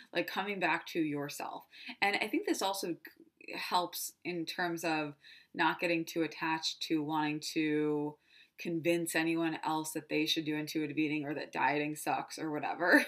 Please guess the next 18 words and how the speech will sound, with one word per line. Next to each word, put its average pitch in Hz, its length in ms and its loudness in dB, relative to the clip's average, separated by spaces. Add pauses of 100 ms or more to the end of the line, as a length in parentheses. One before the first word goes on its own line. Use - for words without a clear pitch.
<laughs> - 100 -20 (540)
um, 170 300 6
as 180 200 0
much 180 260 0
as, 165 380 4
you 165 120 2
know, 147 140 -2
sometimes 170 360 -4
we 165 80 -2
might 151 180 -2
wanna 151 200 0
do 233 140 -4
that. 160 220 6 (480)
But, 180 420 6 (840)
you 202 120 -4
know, 190 120 0
ma-, 185 120 -2
you, - 460 -6